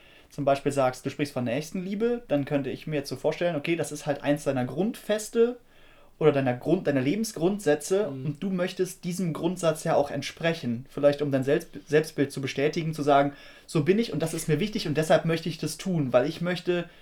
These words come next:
Speaker 1: nicht diese Diskrepanz zwischen dem, wie ich von mir denke und wie ich mich verhalte,
Speaker 2: Mhm.
Speaker 1: haben.“
Speaker 2: Okay, ja. Das ist jetzt sehr irgendwie,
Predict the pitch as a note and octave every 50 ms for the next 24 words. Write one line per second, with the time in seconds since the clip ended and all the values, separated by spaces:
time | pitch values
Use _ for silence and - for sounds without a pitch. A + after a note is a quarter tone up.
0 | - - - - - - F3 F3 - F3 D#3 D3+ D3 E3 D#3+ - - E3 - -
1 | - D#3 D#3+ F#3+ G#3 G3+ - - - - - - - - - - - - F3+ E3
2 | - F3 D3 D#3+ D3+ C#3+ C3+ D3 F#3+ G#3+ - - - F3 E3 D3+ C#3 C#3 C#3+ F3
3 | G#3 G3 A#3 A3+ F#3+ - D3+ C#3 C#3 F3 F3+ - - E3+ E3+ D#3+ D#3+ - - _
4 | _ _ _ - - - - - - - A#2+ C3+ C3+ D3 B2 B2 - C3+ B2 A#2
5 | - C#3 C3+ B2 A2 A2 A2 A2 A2 G#2+ A2 - - - - - - - - -
6 | - - - - - - - - - - - _ _ _ _ _ - - - -
7 | C3+ C3 C#3 C3 B2+ - B2 - - - - - - - B2+ C3+ A#2+ C3 B2+ -
8 | - - - - - - - - C#3+ C#3+ C3 C#3+ B2+ - - C3+ C#3 C#3+ D3 C#3+
9 | - - - C#3+ C#3 C#3 C#3 C#3 C3+ C3+ C#3+ D3 C#3+ D3 C#3+ C3+ B2+ C3